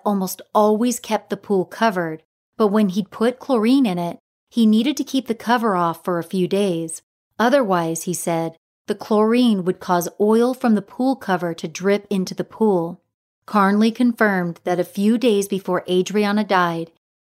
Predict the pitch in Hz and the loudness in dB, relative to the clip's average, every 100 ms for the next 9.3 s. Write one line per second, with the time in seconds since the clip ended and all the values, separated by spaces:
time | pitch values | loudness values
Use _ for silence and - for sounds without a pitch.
0 | _ - 214 208 240 277 277 - 254 226 | _ 0 2 2 0 -2 -2 0 0 4
1 | 240 214 175 180 180 170 - - 226 180 | 4 2 0 -4 -4 -6 -6 0 2 2
2 | 165 170 _ _ _ 202 196 185 175 175 | -2 -10 _ _ _ -4 -4 -4 -4 0
3 | 175 190 220 214 226 240 254 202 175 175 | 2 2 0 0 2 2 2 2 -2 -2
4 | 220 214 185 170 165 190 170 - 175 175 | -2 0 0 -2 2 2 2 -4 -8 -4
5 | 170 160 165 156 170 165 156 _ _ _ | -4 -4 -8 -6 -4 -4 -8 _ _ _
6 | _ _ _ _ - 202 226 262 262 247 | _ _ _ _ -2 0 2 2 0 0
7 | 233 226 185 - 247 233 190 175 170 170 | 0 0 -2 -2 0 0 0 -4 -8 -2
8 | 180 196 190 196 254 254 214 - 175 170 | 0 2 2 2 0 0 -4 -2 -4 -4
9 | 165 160 175 | -6 -8 -12